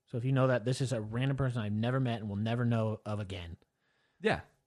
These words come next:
Speaker 2: That was, yeah, I was gonna go into that too, the, like, backstory part of it. It's like, if I know this person has no idea about me and has no idea what I'm doing in my free time, no idea, like, what goes on in my head, whatever, then it's like, okay,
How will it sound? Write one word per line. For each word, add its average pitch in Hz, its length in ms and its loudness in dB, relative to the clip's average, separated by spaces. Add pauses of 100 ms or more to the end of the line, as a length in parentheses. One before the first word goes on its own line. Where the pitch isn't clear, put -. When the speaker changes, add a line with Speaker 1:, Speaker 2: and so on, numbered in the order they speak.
(160)
Speaker 2:
That 139 100 4
was, 127 300 4
yeah, 98 220 0
I 92 40 0
was 98 140 -2
gonna 101 160 0
go 101 80 0
into 95 120 0
that 95 140 -2
too, 117 200 4
the, 92 280 -2 (300)
like, 90 200 -8
backstory 95 560 2
part 90 220 -2
of 85 80 -10
it. - 120 -10 (100)
It's 98 160 -8
like, 92 260 0 (580)
if 104 120 -4
I 147 100 6
know 143 220 6
this 120 160 4
person 110 340 2
has 98 240 0
no 110 220 6
idea 98 280 2
about 78 240 -6
me 80 160 -10 (480)
and 104 100 -2
has 95 180 0
no 165 200 12
idea 160 240 12
what 139 100 12
I'm 135 100 8
doing 131 160 10
in 123 60 6
my 110 100 6
free 107 240 -2
time, 98 280 0
no 139 160 8
idea, 117 380 4
like, 98 260 0 (600)
what 104 180 -4
goes 107 220 2
on 107 180 4
in 98 60 0
my 85 120 -2
head, 120 400 2
whatever, 98 560 2
then 98 160 -4
it's 101 140 -2
like, 95 320 -4 (440)
okay, 92 200 -8